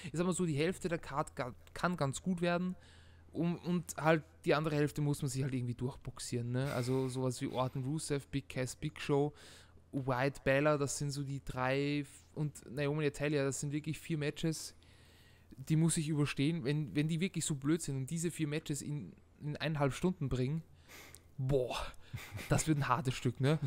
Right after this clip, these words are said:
Aber das wird aber auch interessant zu sehen sein, ob die W W es hinkriegt, die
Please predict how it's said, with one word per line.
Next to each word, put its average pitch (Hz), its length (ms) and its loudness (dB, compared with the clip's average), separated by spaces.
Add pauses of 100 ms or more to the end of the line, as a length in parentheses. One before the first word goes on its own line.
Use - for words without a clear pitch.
(920)
Aber 160 280 6 (160)
das 202 140 10
wird 262 120 8
aber 269 120 8
auch 269 100 2
interessant 254 360 0
zu 240 80 0
sehen 254 220 -2
sein, 180 100 2
ob 160 120 0
die 185 120 0
W 185 100 0
W 190 60 2
es 185 100 0
hinkriegt, 214 480 -2 (880)
die 180 360 2